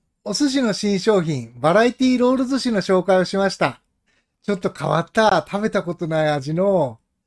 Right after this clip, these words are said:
三種類のお寿司で、みんな大好きな癖のない味って感じで、お酒のおつまみにもお子さんのご飯にもなるような美味しいお寿司でしたんで、皆さんもよかったら一度お試しください。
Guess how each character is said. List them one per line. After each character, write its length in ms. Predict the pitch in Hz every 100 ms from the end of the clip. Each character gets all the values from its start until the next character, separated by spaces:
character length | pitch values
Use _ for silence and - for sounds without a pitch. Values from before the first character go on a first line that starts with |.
| _ _
三 320 | - - 175 180
種 160 | 208
類 160 | 202 180
の 400 | 165 175 143 139
お 80 | 156
寿 160 | 196
司 140 | 185 180
で、 400 | 185 180 123 - _ _ _ _
み 200 | 156 196
ん 60 | 294
な 120 | 247
大 220 | 233 269
好 160 | 262 -
き 120 | 196
な 240 | 196 175
癖 280 | 135 - 233
の 120 | 233
な 140 | 262 277
い 80 |
味 240 | 226 185 202
っ 60 |
て 140 | 185 202
感 200 | 165 165
じ 140 | 165
で、 380 | 170 196 151 120 _ _ _ _ -
お 80 | 151
酒 260 | 180 175
の 140 | 196 202
お 80 | 196
つ 100 | 220
ま 140 | 226
み 100 | 196
に 140 | 156
も 360 | 156 170 147 120 _ _
お 80 | 165
子 140 | 143 175
さ 180 | 202
ん 60 | 196
の 400 | 202 220 165 120 _ _ _ -
ご 100 | 175
飯 160 | 214
に 120 | 180 165
も 100 | 165
な 180 | 185
る 80 | 185
よ 140 | 175 151
う 40 |
な 280 | 156 147 117 _ _ _ -
美 60 |
味 80 | 165
し 120 | 165
い 60 | 196
お 100 | 190
寿 60 | 180
司 220 | - 214
で 100 | 202
し 80 | 190
た 140 | 185
ん 80 | 151
で、 340 | 170 160 117 _ _ _ _
皆 200 | 151 185
さ 120 | 208
ん 100 | 185
も 320 | 160 175 143 -
よ 120 | 175
か 100 | 190
っ 100 | 190
た 100 | -
ら 240 | 147 135 123
一 180 | 156 -
度 300 | 147 147 143
お 80 | -
試 260 | 139 143 143
し 100 | -
く 100 | 147
だ 120 | 151
さ 220 | 147 208
い。 120 | 135